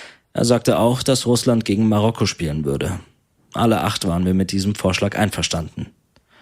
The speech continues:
Vom Bahnhof aus gingen wir alle zur U-Bahn-Station und fuhren mit der U-Bahn zum Olympiagelände. Als wir zum Stadion kamen, war es bereits dunkel. Das Spiel hatte bereits begonnen.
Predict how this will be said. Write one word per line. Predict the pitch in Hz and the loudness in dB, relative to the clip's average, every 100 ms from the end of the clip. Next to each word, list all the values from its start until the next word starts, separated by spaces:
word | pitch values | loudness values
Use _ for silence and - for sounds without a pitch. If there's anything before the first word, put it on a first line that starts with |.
| - _ _ _ _ _ _ _ | -20 _ _ _ _ _ _ _
Vom | - | 0
Bahnhof | 107 123 123 110 | 2 4 4 2
aus | 80 107 - | 2 0 0
gingen | 113 | 2
wir | 110 | 2
alle | 92 113 | 4 0
zur | - - | 0 0
U-Bahn-Station | 123 117 85 - 82 - 90 87 82 - - _ | 2 2 0 -4 -6 -2 0 -2 -4 -14 -20 _
und | - 76 | -8 -8
fuhren | - 87 90 | -2 0 0
mit | 85 | 0
der | 87 | 0
U-Bahn | - 95 101 117 | 0 2 2 0
zum | - | 2
Olympiagelände. | 113 123 113 90 82 76 - - - _ _ _ _ _ _ _ | 2 4 2 0 -2 -4 -4 -8 -10 _ _ _ _ _ _ _
Als | - - | -4 -2
wir | 110 | 0
zum | 120 | 0
Stadion | 113 117 123 135 | 2 2 4 2
kamen, | 131 131 117 120 123 113 | 2 0 0 0 -2 -6
war | - 110 | -4 -4
es | |
bereits | - 101 101 - | 0 0 0 0
dunkel. | - 104 90 71 - _ _ _ _ _ _ | 0 0 0 -8 -14 _ _ _ _ _ _
Das | - | -6
Spiel | - - 92 87 | -4 0 0 0
hatte | 90 - | -2 -4
bereits | 85 85 85 | -2 -2 -2
begonnen. | - 87 101 90 - | -2 2 2 2 -4